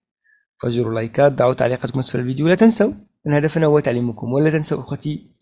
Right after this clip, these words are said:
الكرام أن تستغلوا أقوى عرض وضعته لحد الساعة في قناتي باليوتيوب، هذا العرض. الرابط في التعليقات، أول رابط، وفي صندوق الوصف أول رابط.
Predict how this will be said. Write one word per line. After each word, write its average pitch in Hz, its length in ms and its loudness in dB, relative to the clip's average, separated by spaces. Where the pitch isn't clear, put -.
الكرام 135 320 2
أن 120 80 -6
تستغلوا 131 680 -4
أقوى 147 380 2
عرض 117 380 2
وضعته - 380 -6
لحد 120 240 -8
الساعة 113 320 -4
في - 200 -12
قناتي 117 340 -8
باليوتيوب، 117 360 -8
هذا 120 120 0
العرض. 113 260 -8
الرابط 131 320 2
في - 60 -10
التعليقات، 120 440 -6
أول 120 140 -4
رابط، 123 300 -4
وفي 135 120 -8
صندوق 135 340 -6
الوصف 117 280 -10
أول 139 240 0
رابط. 165 180 0